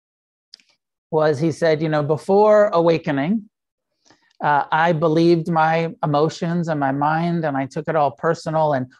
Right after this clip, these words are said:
Mara would attack. Mara is that part of the mind that is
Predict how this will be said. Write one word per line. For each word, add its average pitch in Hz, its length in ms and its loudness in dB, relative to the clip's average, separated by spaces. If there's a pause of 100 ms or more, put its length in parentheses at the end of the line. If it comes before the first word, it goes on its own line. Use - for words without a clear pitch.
Mara 175 640 2 (360)
would 151 120 -2
attack. 165 540 -4
Mara 156 400 2
is 147 120 -2
that 143 200 0
part 165 240 -2
of 151 140 -2
the 160 80 -2
mind 151 480 0
that 139 200 0
is 135 440 -6